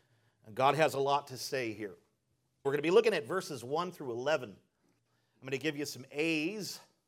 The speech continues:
Okay, my wife's not here, so I can do this. She hates it when I use all those letters. We got some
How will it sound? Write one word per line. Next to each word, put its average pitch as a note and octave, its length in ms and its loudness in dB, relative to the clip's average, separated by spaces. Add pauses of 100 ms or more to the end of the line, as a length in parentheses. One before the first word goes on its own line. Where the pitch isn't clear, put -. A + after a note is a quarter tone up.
(720)
Okay, B2 140 -6
my C3 120 -4
wife's C#3 320 2
not B2+ 140 -8
here, A#2+ 160 -6
so A2+ 100 -12
I G#2+ 60 -6
can G2+ 140 -12
do A2+ 160 -6
this. G2+ 160 -6
She A2 160 -12
hates A#2+ 220 -8
it G#2+ 60 -14
when G#2+ 120 -12
I G2+ 80 -8
use G#2 200 -10
all G2+ 120 -8
those F#2+ 160 -12
letters. G2+ 340 -8 (640)
We B2 80 -14
got C#3+ 160 4
some C3 140 -4